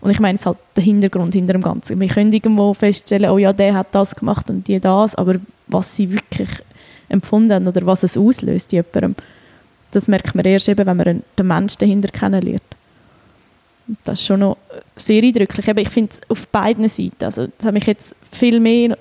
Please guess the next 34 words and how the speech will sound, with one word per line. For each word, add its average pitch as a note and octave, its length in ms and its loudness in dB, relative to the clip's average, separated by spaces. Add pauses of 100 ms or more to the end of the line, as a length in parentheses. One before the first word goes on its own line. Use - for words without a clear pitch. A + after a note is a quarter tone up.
irgendwie A3+ 240 2
schon G#3+ 160 -2
beschäftigt G#3+ 560 -2
mit G3+ 160 0 (120)
der - 80 -6
geschädigten A3+ 500 -2
Person, A3+ 400 0
aber G3+ 160 0
manchmal G3 520 -2
auch G3+ 40 -4 (420)
mit F#3+ 160 0
der F#3 60 2
Beschuldigten, B3+ 680 -2
denke B3 280 0
ich, - 40 -6 (560)
hey, - 320 -2
so C4 220 0
krass, B3 360 0
es B3 100 -2
ist - 60 -10
so - 120 -2 (240)
ein C4+ 340 0
Kurz-, - 600 -2 (420)
Kurzschlussentscheidung, B3+ 1120 0
einmal B3 360 0
falsch - 460 -2
gehandelt A#3 420 0
und A3 140 -2
du - 40 -4
hast - 140 -8
einfach - 320 -10
ein B3 100 -2 (160)
riesen B3+ 520 0
Ding B3 260 4